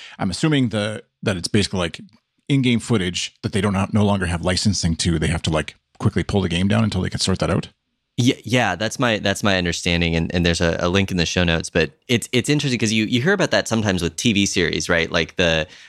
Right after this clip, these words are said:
Speaker 2: "Oh, this series isn't on streaming because they used pop music when it aired,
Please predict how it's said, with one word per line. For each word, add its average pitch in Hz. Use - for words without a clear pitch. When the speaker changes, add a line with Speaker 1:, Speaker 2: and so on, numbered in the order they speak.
Speaker 2:
"Oh, 104
this 117
series 104
isn't 92
on 85
streaming 104
because 87
they 92
used 101
pop 110
music 85
when 92
it 87
aired, 80